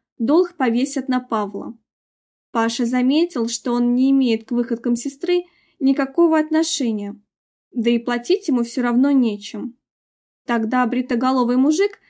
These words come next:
с хриплым голосом подсказал ему, что можно расстаться с квартирой. На следующий день брат сообщил Лине об этом в электронном письме, посланном с работы. Идея переписать квартиру на дальних родственников из Марусина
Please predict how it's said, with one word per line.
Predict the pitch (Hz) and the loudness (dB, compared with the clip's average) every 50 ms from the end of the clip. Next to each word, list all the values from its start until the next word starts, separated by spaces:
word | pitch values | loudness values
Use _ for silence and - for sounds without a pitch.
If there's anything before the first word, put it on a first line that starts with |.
| _ _ | _ _
с | - - - | -20 -20 -6
хриплым | - 294 262 254 240 254 254 269 285 285 | -2 0 0 0 0 0 0 2 2 2
голосом | 262 277 262 233 220 233 - - 226 214 220 - _ _ _ | 2 0 0 0 -2 -4 -6 -6 -6 -6 -8 -10 _ _ _
подсказал | - 302 302 - - 370 392 381 330 320 285 247 226 | -6 -6 -6 -4 -2 -2 0 2 2 2 2 2 0
ему, | 220 220 240 254 302 359 392 | 0 0 0 2 2 0 0
что | - - - 254 240 | -2 -4 -2 0 2
можно | 269 330 370 359 311 277 | 2 2 2 2 0 0
расстаться | 254 247 262 - - 262 269 269 - 269 | 0 -2 -4 -4 -4 -4 -4 -4 -6 -10
с | 254 | -10
квартирой. | - - 254 262 254 262 - - 226 208 208 202 - _ _ _ _ _ _ _ _ _ _ _ _ _ - | -6 -4 -4 -4 -4 -4 -4 -4 -4 -4 -6 -10 -14 _ _ _ _ _ _ _ _ _ _ _ _ _ -2
На | - 240 240 240 | 0 2 2 0
следующий | 254 254 - 262 240 240 247 247 - 269 240 | 0 -2 -2 0 0 0 -2 -2 -2 -2 0
день | 240 302 339 359 349 339 - _ _ - | 2 4 4 4 4 2 0 _ _ -4
брат | 233 262 254 254 254 | -2 0 0 -2 -2
сообщил | - - 247 240 233 - - 285 269 | -4 -4 -4 -4 -6 -6 -4 -2 0
Лине | 262 269 311 330 320 311 294 | 2 4 4 4 4 4 2
об | 277 254 240 | 0 0 -2
этом | 285 294 - 285 262 | -2 -2 0 0 0
в | 240 | 2
электронном | 269 262 262 - - 285 277 269 262 262 254 | 2 0 0 -2 -2 0 2 2 2 2 2
письме, | 262 320 311 - - 262 240 214 202 - _ _ _ _ _ _ | 0 0 0 0 0 0 0 0 -2 -8 _ _ _ _ _ _
посланном | - 226 220 220 - 240 226 226 226 226 | -6 -4 -4 -4 -4 -2 -2 0 -2 -2
с | 220 - | -4 -4
работы. | 247 247 254 240 233 220 202 208 - - 233 - _ _ _ _ _ _ _ _ _ _ _ _ _ _ _ _ _ _ _ _ | -4 -2 -2 -2 -2 -4 -6 -8 -12 -16 -16 -16 _ _ _ _ _ _ _ _ _ _ _ _ _ _ _ _ _ _ _ _
Идея | 277 262 247 240 269 277 277 269 | 0 0 2 2 2 2 2 0
переписать | 262 269 269 254 269 262 277 269 269 - 269 269 269 | 0 0 0 0 0 0 -2 -2 -2 -2 -4 -4 -4
квартиру | - - 269 277 302 302 - - 294 262 240 233 233 | -4 -4 -2 -2 -4 -4 -6 -4 -2 -2 0 2 2
на | 233 240 240 | 2 2 2
дальних | 226 240 240 240 233 240 247 - - | 2 2 2 2 2 0 0 -2 -4
родственников | 277 269 254 254 - - 226 220 226 233 233 | -4 -4 -4 -6 -4 -6 -6 -4 -4 -6 -6
из | - 233 | -4 -2
Марусина | 240 240 247 277 339 349 349 - 320 302 302 302 | -2 -2 0 2 0 0 0 0 0 0 0 0